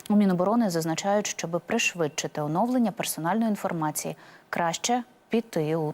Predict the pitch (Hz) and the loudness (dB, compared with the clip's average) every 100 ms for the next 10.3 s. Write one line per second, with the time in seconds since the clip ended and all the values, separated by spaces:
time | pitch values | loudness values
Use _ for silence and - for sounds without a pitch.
0 | - 156 - - 131 - _ _ _ _ | -4 -6 -6 -6 -6 -8 _ _ _ _
1 | _ _ _ _ _ - - - _ - | _ _ _ _ _ -20 -20 -20 _ -20
2 | - - - - - - 339 294 302 247 | -14 -12 -12 -6 -2 0 0 2 4 4
3 | 247 277 311 254 196 214 254 240 247 247 | 4 2 2 2 4 2 2 0 2 2
4 | 233 208 202 220 240 247 - 262 - 302 | 0 -2 0 0 0 -4 -2 -6 0 2
5 | 247 196 190 196 262 226 - 202 202 180 | 4 4 2 2 4 2 0 -2 0 0
6 | 175 180 175 180 175 175 240 254 185 170 | -2 0 0 0 0 2 2 2 -2 0
7 | 220 - 175 196 196 196 196 180 190 220 | -2 0 0 0 2 0 0 0 2 4
8 | 226 - - 165 160 - - - 190 180 | 4 0 -2 0 0 -2 -12 -4 -2 -2
9 | - 175 226 185 156 - 185 190 156 165 | -4 -2 0 0 -2 -4 -2 -2 -2 -2
10 | 170 175 - | -2 -2 -6